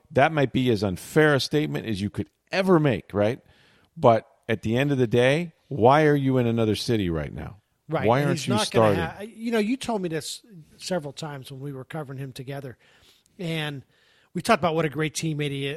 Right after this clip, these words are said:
Speaker 2: he was, and his teammates loved him. But
Speaker 1: They
Speaker 2: I was
Speaker 1: do.
Speaker 2: watching, you know, I was watching some of the E S P N shows, and you mentioned this to me, that there does come a point, however, that as much as Lavonte David may have loved him,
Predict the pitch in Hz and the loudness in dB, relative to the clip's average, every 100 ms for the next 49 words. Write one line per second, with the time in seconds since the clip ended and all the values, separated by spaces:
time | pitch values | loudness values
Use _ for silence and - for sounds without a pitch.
0 | 147 151 135 131 131 139 131 - 147 131 | -8 -8 -6 -8 -8 -10 -12 -10 -8 -8
1 | 131 131 131 120 131 120 _ _ _ _ | -12 -16 -16 -16 -18 -18 _ _ _ _
2 | 175 175 202 101 294 - 185 175 - 208 | -4 0 0 0 -2 -6 -8 -10 -6 -2
3 | 170 170 190 160 - 170 151 156 151 - | -2 0 -2 -4 -6 -6 -6 -6 -6 -8
4 | 151 151 147 - 139 135 139 180 294 285 | -8 -6 -6 -8 -8 -8 -6 -4 -2 -4
5 | 202 165 147 - 143 139 202 _ 175 147 | -4 -6 -8 -10 -12 -12 -16 _ -20 -12
6 | 175 - 262 247 156 214 - 185 165 135 | -12 -2 -2 0 0 0 0 -4 -4 -6
7 | 160 156 127 127 127 113 110 _ _ _ | -6 -6 -6 -10 -12 -14 -18 _ _ _
8 | - 185 214 285 - 151 160 139 156 131 | -4 -4 -2 -4 -2 -6 -6 -4 -8 -8
9 | 135 135 135 123 131 113 127 139 - 127 | -10 -8 -10 -10 -14 -12 -10 -12 -12 -20
10 | 104 | -20